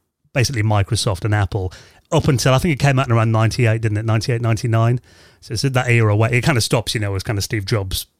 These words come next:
is going back into Apple, um, before the iPod and everything. But there's actually quite an interesting bit in there about the Lisa. And you might be wondering why it's called the Lisa, but, um, apparently Steve Jobs had a, a daughter called Lisa who he didn't admit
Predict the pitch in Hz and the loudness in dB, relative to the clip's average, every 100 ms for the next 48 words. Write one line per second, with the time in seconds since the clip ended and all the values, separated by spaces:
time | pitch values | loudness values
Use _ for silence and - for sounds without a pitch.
0 | _ 131 104 98 98 98 117 113 110 92 | _ -12 -6 -2 -2 0 0 0 0 0
1 | - 87 - - - - - _ _ 98 | -4 -8 -10 -20 -20 -20 -20 _ _ -4
2 | 95 95 101 123 101 110 120 113 101 95 | -2 -2 0 0 2 0 2 0 0 -2
3 | 98 113 98 101 151 151 226 - 185 180 | -2 -2 0 0 0 2 0 0 0 0
4 | 139 - 180 - 151 160 151 - 131 120 | 0 -6 -10 0 0 2 0 -2 -2 -2
5 | - 139 143 120 104 104 110 107 107 151 | 0 2 2 2 0 0 -2 0 0 0
6 | - 101 87 - - - - _ _ 131 | 0 -4 -6 -12 -20 -20 -20 _ _ 0
7 | 120 113 110 - 180 208 160 156 131 123 | 2 2 0 0 0 2 2 4 2 2
8 | 135 131 131 - 131 110 107 135 170 - | 2 2 0 -2 -2 0 0 0 0 -4
9 | 92 92 107 120 110 110 - 226 208 - | -6 -2 -2 0 -2 -2 -2 -2 -2 -4
10 | - 156 117 165 175 143 135 113 143 120 | 0 0 0 0 0 0 0 0 0 -2
11 | 98 131 202 - 92 82 - _ _ _ | 0 2 2 -2 -4 -6 -12 _ _ _
12 | _ _ _ _ 160 165 147 180 - 98 | _ _ _ _ 2 4 4 2 2 2
13 | 90 - _ - 147 143 117 143 170 123 | 2 -2 _ 2 4 4 2 0 0 0
14 | 123 143 135 95 | 0 2 2 0